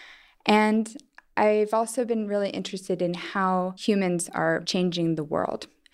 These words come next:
And corals sort of lend themselves to these kinds of studies because we can reconstruct physical change from, for example, the chemistry of the coral skeleton. And then we can also look at how those physical changes have affected the coral, for example, by looking at how their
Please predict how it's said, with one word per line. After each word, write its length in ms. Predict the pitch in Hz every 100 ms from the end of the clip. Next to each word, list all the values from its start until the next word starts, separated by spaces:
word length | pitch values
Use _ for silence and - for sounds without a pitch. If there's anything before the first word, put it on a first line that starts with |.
| - - - _ _ -
And 140 | 202
corals 420 | - 277 262 233
sort 240 | 226 214 208
of 300 | 196 196 -
lend 440 | 190 196 214 233
themselves 840 | 214 196 - 165 170 190 185 - -
to 560 | - 180 175 175 170 175
these 320 | 190 185 -
kinds 300 | - 185 185
of 80 | 185
studies 500 | - 180 180 - -
because 340 | - - 190
we 120 | 196 196
can 360 | - 190 185 -
reconstruct 840 | 247 262 240 - 180 - - - - _
physical 380 | 196 - 262
change 460 | 262 - 247 277 -
from, 680 | - - 202 196 202 202 -
for 100 | -
example, 320 | 190 185 175 175
the 120 | -
chemistry 640 | - 170 180 - - 208
of 160 | - 185
the 100 | 180
coral 280 | - 180 175
skeleton. 680 | - 170 190 208 269 330 - - - - -
And 140 | 196 233
then 80 |
we 80 | 233
can 160 | 226 214
also 260 | 214 214
look 220 | 202 208 -
at 80 |
how 240 | 185 190 185
those 260 | 190 180
physical 340 | - 175 175 165
changes 680 | - 180 180 175 165 175 -
have 320 | - 170 170
affected 420 | 170 196 - 190
the 100 | 175
coral, 440 | - 165 160 170 185
for 160 | 175
example, 380 | 165 - 170 165
by 140 | 160 156
looking 320 | 165 - 170
at 140 | -
how 300 | - 170 170
their 340 | 165 160 160